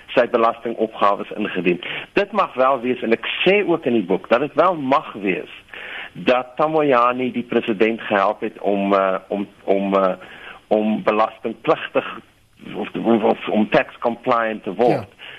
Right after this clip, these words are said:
Speaker 1: Wat ons graag wil weet is, het die president sy,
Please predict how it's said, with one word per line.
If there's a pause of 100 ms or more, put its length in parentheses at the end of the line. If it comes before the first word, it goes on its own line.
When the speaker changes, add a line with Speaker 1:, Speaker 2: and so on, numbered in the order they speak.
(120)
Speaker 1:
Wat
ons
graag
wil
weet
is,
het
die
president (160)
sy,